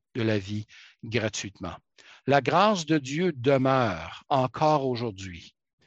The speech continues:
Tout n'est pas scellé.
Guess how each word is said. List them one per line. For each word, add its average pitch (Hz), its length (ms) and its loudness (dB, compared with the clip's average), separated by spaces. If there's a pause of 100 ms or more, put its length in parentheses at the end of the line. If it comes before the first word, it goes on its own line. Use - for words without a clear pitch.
(480)
Tout 254 340 4
n'est 147 140 6
pas 151 400 4 (880)
scellé. 135 540 6